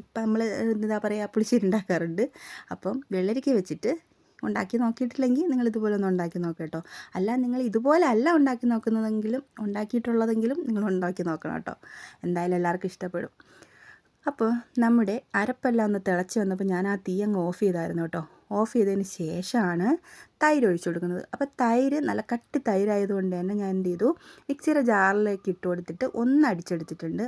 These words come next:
നമുക്കിപ്പോൾ ഒരു വിസ്ക് വെച്ചൊന്ന് അടിച്ചെടുത്താലും മതി. ഇനി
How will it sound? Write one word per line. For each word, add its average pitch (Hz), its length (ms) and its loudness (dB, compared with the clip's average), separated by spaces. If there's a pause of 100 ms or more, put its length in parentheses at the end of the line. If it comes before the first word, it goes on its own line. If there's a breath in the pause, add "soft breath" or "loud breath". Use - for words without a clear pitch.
നമുക്കിപ്പോൾ 185 500 -4 (400 loud breath)
ഒരു 277 140 0
വിസ്ക് - 280 -2
വെച്ചൊന്ന് 262 360 2
അടിച്ചെടുത്താലും 254 600 4
മതി. 233 180 4 (640 loud breath)
ഇനി 403 120 4